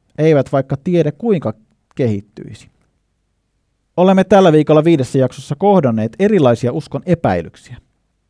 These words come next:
Olet toivoakseni saanut myös joihinkin sinun epäilyksiisi vastauksiakin.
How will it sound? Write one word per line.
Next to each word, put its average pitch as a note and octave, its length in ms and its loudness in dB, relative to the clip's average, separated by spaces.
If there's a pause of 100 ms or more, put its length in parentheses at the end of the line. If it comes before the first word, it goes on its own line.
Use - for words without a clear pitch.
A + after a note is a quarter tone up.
(260)
Olet F#3+ 320 0 (100)
toivoakseni D3+ 600 -2
saanut C#3 400 -6
myös D3+ 220 -8
joihinkin C#3 440 -2
sinun D#3 280 -6
epäilyksiisi C#3+ 880 -4 (120)
vastauksiakin. - 960 -8